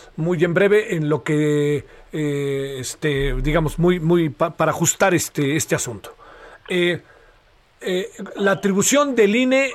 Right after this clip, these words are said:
es una primera instancia y la atribución del I N E llega estrictamente a esta revisión, en donde no cabe pensar que en el caso, por ejemplo, de Félix Salgado Macedonio,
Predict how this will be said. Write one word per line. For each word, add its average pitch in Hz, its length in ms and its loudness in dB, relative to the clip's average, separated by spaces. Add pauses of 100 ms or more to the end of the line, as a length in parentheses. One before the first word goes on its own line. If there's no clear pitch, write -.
(120)
es 202 220 2
una 208 200 0
primera 170 280 -2
instancia 214 480 0
y 208 40 2
la 165 100 0
atribución 147 440 -4
del 165 140 -2
I 175 60 0
N 170 120 -2
E 156 100 -2
llega 220 500 2 (580)
estrictamente 190 680 0
a 190 60 6
esta 220 380 0
revisión, 180 720 0 (420)
en 151 140 -4
donde 160 260 -2
no 202 220 0
cabe 202 240 2
pensar 185 460 0
que 151 100 -2
en 147 60 -2
el 147 100 0
caso, 165 260 0
por 156 80 4
ejemplo, 156 220 2
de 147 40 6
Félix 165 220 2
Salgado 180 300 4
Macedonio, 190 440 4